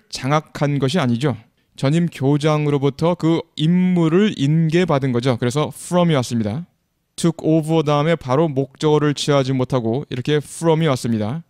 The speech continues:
누구누구로부터 어떤 임무 따위를 인계받은 거죠. 그다음에 Gibraltar was taken over. 능동태로 하면 Spain took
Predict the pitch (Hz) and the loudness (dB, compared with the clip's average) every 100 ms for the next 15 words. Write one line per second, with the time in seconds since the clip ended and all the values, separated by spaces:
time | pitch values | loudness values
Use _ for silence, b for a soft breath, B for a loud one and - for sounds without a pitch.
0 | _ _ - 127 143 143 147 - 139 165 | _ _ -8 -2 0 0 0 0 0 0
1 | 147 139 156 165 156 147 151 190 139 143 | 0 2 2 0 0 2 2 0 2 2
2 | 165 143 127 117 104 143 165 _ _ - | 2 2 0 -2 -2 -6 -10 _ _ -2
3 | 151 151 143 160 175 170 180 151 147 - | -2 -2 -2 0 0 0 0 2 0 -2
4 | - 147 139 131 139 127 117 104 - _ | -2 -2 0 0 0 0 -2 -4 -10 _
5 | _ _ - 127 160 170 165 160 156 147 | _ _ -6 0 2 2 0 2 2 2
6 | 147 165 185 170 - - 170 170 175 185 | 2 0 0 -4 -10 -4 0 2 2 0
7 | 180 _ - - 175 | -2 _ -10 -2 -2